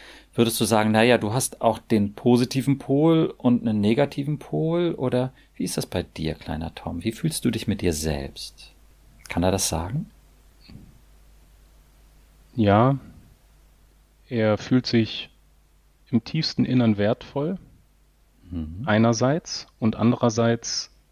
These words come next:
Speaker 2: ist da immer noch so ein sehr großer Kampf.
Speaker 1: Ja.
Speaker 2: Der, der auch weiterhin anhält und
Speaker 1: Ja.
Speaker 2: der,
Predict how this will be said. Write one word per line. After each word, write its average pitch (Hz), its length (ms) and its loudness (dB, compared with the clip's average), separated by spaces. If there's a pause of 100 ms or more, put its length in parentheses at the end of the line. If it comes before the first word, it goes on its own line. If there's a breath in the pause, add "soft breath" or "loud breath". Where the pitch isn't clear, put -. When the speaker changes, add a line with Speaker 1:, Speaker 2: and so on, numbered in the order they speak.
(140)
Speaker 2:
ist - 240 -6
da 107 40 0
immer 117 200 2
noch 117 160 0
so - 80 0
ein 107 100 4
sehr 107 140 0
großer 107 320 -6
Kampf. - 500 -6 (800)
Speaker 1:
Ja. 85 320 -2 (1000 soft breath)
Speaker 2:
Der, 95 400 2 (800)
der 113 260 -2 (160)
auch - 240 -14
weiterhin 110 460 -2
anhält 101 580 0
und 104 320 -6 (500 soft breath)
Speaker 1:
Ja. 101 120 -4
Speaker 2:
der, 98 400 -2